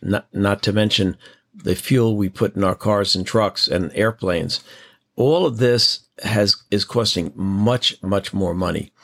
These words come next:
And so the rise in energy, uh, uh, costs is, is, is rippling across the economy and boosting,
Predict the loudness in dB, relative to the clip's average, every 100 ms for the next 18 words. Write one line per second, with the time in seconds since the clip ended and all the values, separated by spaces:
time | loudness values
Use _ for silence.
0 | -20 -20 -20 -4 0 0 2 4 2 0
1 | _ 0 0 -2 -8 -2 2 2 2 2
2 | 0 0 -2 0 2 2 2 0 -2 -4
3 | -16 -20 _ _ 0 2 2 0 0 0
4 | -2 -2 0 2 0 -2 0 0 2 -2
5 | 0 0 -2 -2 -2 -2 0 0 0 0
6 | -2 0 -2 0 0 0 -2 -2 0 0
7 | 0 -2 -4 -2 0 2 2 0 0 -2